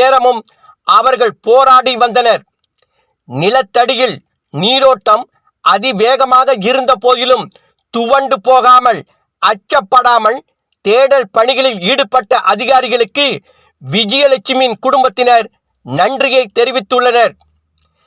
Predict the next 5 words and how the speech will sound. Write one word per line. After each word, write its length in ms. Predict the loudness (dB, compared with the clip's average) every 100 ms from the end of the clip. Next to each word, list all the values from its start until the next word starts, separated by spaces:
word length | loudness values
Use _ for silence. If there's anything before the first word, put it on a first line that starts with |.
| _ _ _
இதற்கிடையில் 840 | -6 -2 -2 -4 -2 -2 0 -4 -6 _ _ _ -10
நில 320 | -4 -2 2 0 0 0 0
அமிழ்வு 360 | 0 -2 -4 -2
சம்பவத்தால் 640 | -2 0 0 0 0 0 -2 _ _ _ -10
மஸ்ஜித் 580 | -2 -2 -2 -4 -4